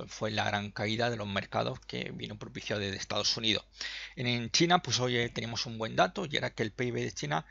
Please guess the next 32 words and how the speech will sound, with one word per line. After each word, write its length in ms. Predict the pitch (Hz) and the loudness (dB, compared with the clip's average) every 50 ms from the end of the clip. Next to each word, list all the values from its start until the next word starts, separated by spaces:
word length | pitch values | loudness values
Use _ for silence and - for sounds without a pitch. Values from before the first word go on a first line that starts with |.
| - - - | -16 -12 -6
pues, 120 | - 117 - | -2 0 2
se 100 | 131 120 | 2 2
situaba 300 | - 123 - 127 135 135 | 2 2 4 4 4 4
en 60 | 127 | 4
el 40 | - | 2
seis 160 | - 131 - | 0 0 -2
coma 180 | 127 123 120 | -2 -4 -4
cuatro 220 | - 123 120 110 107 | -2 -2 -4 -4 -4
por 200 | - 127 107 - | -4 -6 -4 0
ciento 420 | - 170 175 170 - - 196 - - - - - - - - - - - - - - - - - | 0 0 0 0 -2 -4 -6 -6 -8 -16 -20 -20 -20 -18 -14 -14 -12 -10 -10 -12 -14 -16 -2 4
en 180 | - 135 127 123 | 6 6 8 6
el 80 | 113 | 6
primer 280 | - - 127 127 131 120 | 4 2 2 4 4 2
trimestre, 560 | - 131 143 151 175 180 - - 190 208 202 | 2 0 2 4 2 2 2 2 2 4 4
una 180 | 165 127 127 127 | 4 6 6 6
décima 600 | 135 127 - - 139 127 120 113 104 - - - - | 6 4 0 0 -2 2 4 4 4 4 2 -2 -10
mejor 540 | 120 120 117 110 - - 165 170 139 120 | -6 -4 -4 -2 2 6 6 6 6 4
de 240 | 117 - - 127 113 | -2 -4 -4 -2 0
lo 180 | 107 110 104 - | 0 0 -2 -2
que, 480 | - 120 110 107 104 104 107 113 - - - - - - - - - | -2 0 0 2 2 0 0 -2 -4 -10 -20 -20 -20 -20 -20 -10 -4
eh, 160 | - 113 110 | 0 2 2
esperaban 560 | 101 - - - 117 117 123 127 120 113 110 | 2 0 -2 2 8 8 10 10 10 8 4
los, 240 | 104 104 98 - - | 4 2 2 2 4
ah, 500 | 113 107 107 107 104 104 104 98 95 - - - - - - - - - | 4 4 4 4 2 0 0 -2 -4 -6 -12 -16 -16 -16 -18 -18 -12 -2
los 260 | - 117 107 - - | 2 2 4 6 6
analistas. 720 | 113 107 110 131 180 185 - - 196 208 220 - - - - - - - - - | 6 6 6 8 6 6 6 6 4 4 4 2 -2 -6 -10 -20 -20 -14 -2 2
El 560 | 135 123 123 117 117 117 117 113 113 117 113 | 4 6 8 10 10 10 8 8 6 6 6
déficit 400 | 151 160 - - 135 - 143 - | 6 6 6 4 -2 -2 -4 -4
comercial 440 | - 127 120 117 110 - - 143 135 | -2 0 0 0 0 2 4 4 4
de 60 | 123 | 4
Estados 380 | 110 - - 139 131 113 - 127 | 2 2 2 2 2 2 0 -2
Unidos, 320 | 131 170 185 147 117 - | 2 2 4 4 2 0